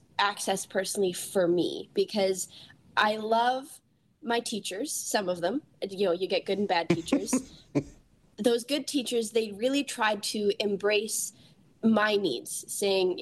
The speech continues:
Speaker 1: you know, "I, I don't need a whole lot. I just need digital versions of my textbooks and some, some large print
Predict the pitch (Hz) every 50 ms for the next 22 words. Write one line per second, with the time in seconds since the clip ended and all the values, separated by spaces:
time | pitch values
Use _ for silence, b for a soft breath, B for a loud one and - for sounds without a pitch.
0 | - - - - - 196 190 190 175 165 - - 190 190 190 - - 196 190 185
1 | 214 - - 262 262 285 285 - 302 285 285 254 226 240 - - - - - -
2 | 190 185 208 196 190 - - 202 190 185 185 233 226 220 226 220 226 220 214 214
3 | 208 208 208 208 185 190 180 170 233 233 233 - 262 254 - - - 233 233 233
4 | - - - - B B B B B - 202 196 180 175 175 170 170 165 165 170
5 | - - - - 180 170 165 165 165 165 - - - - - 170 170 180 196 202
6 | 202 - - - 208 180 170 160 - - - -